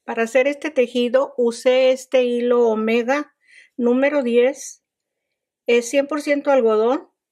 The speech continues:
Cada bolita tiene treinta gramos. Este también lo tengo en mi tienda en línea. Abajito ahí en la descripción del video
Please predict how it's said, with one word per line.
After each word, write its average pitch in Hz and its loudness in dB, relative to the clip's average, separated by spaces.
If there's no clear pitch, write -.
Cada 254 0
bolita 247 0
tiene 247 -2
treinta 269 0
gramos. 254 -2
Este 247 0
también 269 0
lo 247 2
tengo 247 2
en 240 -2
mi 226 -4
tienda 247 -2
en 269 -4
línea. 240 -2
Abajito 233 0
ahí 254 2
en 247 0
la 208 -4
descripción 233 -4
del 277 0
video 247 0